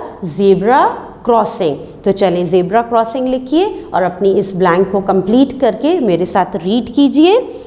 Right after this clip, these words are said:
"We must cross the road at a zebra crossing।" लिख लिया आपने, शाबाश।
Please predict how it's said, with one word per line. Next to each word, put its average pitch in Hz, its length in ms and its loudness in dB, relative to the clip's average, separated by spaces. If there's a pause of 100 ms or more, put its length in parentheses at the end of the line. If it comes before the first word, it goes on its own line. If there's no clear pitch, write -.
(220)
"We 240 220 2 (260)
must 240 480 2 (340)
cross 254 380 2 (140)
the 320 100 2 (280)
road 196 460 4 (420)
at 226 380 0 (140)
a 190 160 2 (640)
zebra 370 480 4 (140)
crossing।" 185 520 -4 (720)
लिख 277 200 0
लिया 381 180 6
आपने, 370 400 4 (460)
शाबाश। 143 800 0